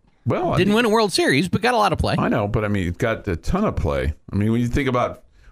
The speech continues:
Speaker 1: one-year free agent signings, he's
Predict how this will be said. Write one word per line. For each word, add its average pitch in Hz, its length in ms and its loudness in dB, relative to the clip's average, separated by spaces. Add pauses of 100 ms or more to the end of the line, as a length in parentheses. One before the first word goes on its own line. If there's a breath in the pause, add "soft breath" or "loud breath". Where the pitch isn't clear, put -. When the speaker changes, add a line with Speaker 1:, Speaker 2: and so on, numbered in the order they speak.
Speaker 1:
one-year 127 500 2
free 131 440 -2
agent 110 240 0
signings, 101 720 -4 (220)
he's 110 400 -4